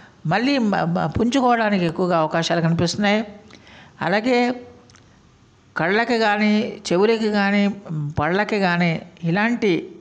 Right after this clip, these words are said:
దేహాంగాలకి సమస్యలు రావడానికి కూడా అవకాశాలు కనిపిస్తున్నాయి.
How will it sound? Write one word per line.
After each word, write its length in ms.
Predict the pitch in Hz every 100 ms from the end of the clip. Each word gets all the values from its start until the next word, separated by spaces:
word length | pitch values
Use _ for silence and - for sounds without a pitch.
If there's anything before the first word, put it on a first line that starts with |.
| - - _ _ - - -
దేహాంగాలకి 1080 | 127 170 180 190 185 180 170 175 226 277 - - - - - -
సమస్యలు 540 | - 160 208 - 214
రావడానికి 520 | 208 190 185 180 175 165
కూడా 220 | 170 214
అవకాశాలు 520 | 175 147 151 - 139
కనిపిస్తున్నాయి. 560 | 123 113 113 - 110